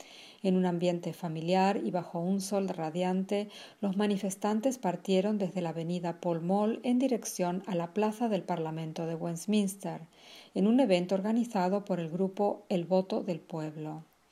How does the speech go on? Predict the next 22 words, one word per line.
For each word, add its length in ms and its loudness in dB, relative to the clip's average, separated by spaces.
El 140 4
objetivo 560 2
de 160 2
esta 240 0
cita 500 0
ha 120 2
sido 340 0
pedir 340 -2
al 140 0
gobierno 640 2
que 120 -2
conceda 600 2
a 40 -2
los 200 0
británicos 800 0
la 200 0
oportunidad 680 0
de 80 -2
votar 540 0
en 160 0
una 220 0
consulta 720 -2